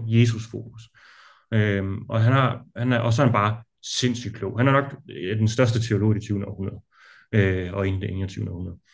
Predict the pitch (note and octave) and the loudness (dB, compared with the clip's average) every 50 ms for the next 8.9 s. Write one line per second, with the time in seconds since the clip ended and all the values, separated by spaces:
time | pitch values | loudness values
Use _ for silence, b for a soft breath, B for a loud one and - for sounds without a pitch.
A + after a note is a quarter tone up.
0 | B B B B B B B B B _ _ _ _ _ - A#2 A#2 A2+ A2+ A2 | B B B B B B B B B _ _ _ _ _ 2 4 8 8 8 8
1 | A#2+ D3 G3 G3+ F#3+ E3 C#3+ D3 E3+ E3 E3+ C#3 A#2 A2+ A#2 A#2+ A2+ A2+ - - | 8 6 6 6 4 4 4 2 2 0 0 -2 0 0 0 -2 -2 -4 -10 -16
2 | _ _ _ _ - A#2 A#2 A2+ A2+ - - - - C#3 C3 C#3+ C3+ C3 - G3 | _ _ _ _ -6 -2 -2 -2 -2 -4 -8 -6 -4 -2 0 2 2 2 2 2
3 | G#3+ G3+ D#3 - - D3+ D3+ - - A2 G2 F#2 F#2 - G#2+ - - _ _ _ | 4 2 2 2 2 0 0 0 -2 -2 -2 -2 -4 -8 -10 -12 -16 _ _ _
4 | _ _ - D#3 D#3 D3+ D3 B2+ A2+ A2 A2 G#2+ G#2 G2+ G#2 C3+ C#3 - - E3 | _ _ -2 2 4 4 4 4 4 4 4 4 2 2 0 -2 -2 -2 2 4
5 | F3+ G3 F#3+ B2 A2 A#2 - - _ _ _ _ _ _ _ _ _ _ _ - | 4 4 4 2 -2 -4 -6 -16 _ _ _ _ _ _ _ _ _ _ _ -2
6 | E3+ G3+ A3 G#3+ F#3+ D#3 G#2 A#2 A#2+ A#2+ A#2 A#2 - - - F2+ - - - _ | 0 4 4 4 4 2 0 0 0 0 -2 -4 -6 -8 -8 -10 -12 -12 -16 _
7 | _ - D#3+ G3 A#3 B3 - - C3+ A2+ G#2 G2+ G2+ G#2 - C3 B2+ A#2+ B2+ C3 | _ 0 4 6 6 6 4 4 2 2 2 2 0 0 2 2 2 2 2 2
8 | A#2+ A2+ A2+ A#2+ D#3 D3+ C#3 A#2 A2+ - A#2 G#2+ G#2 A2 A#2+ A#2+ A2+ A#2 | 2 2 2 0 0 -2 -2 -4 -2 -2 0 0 2 2 2 0 -2 -6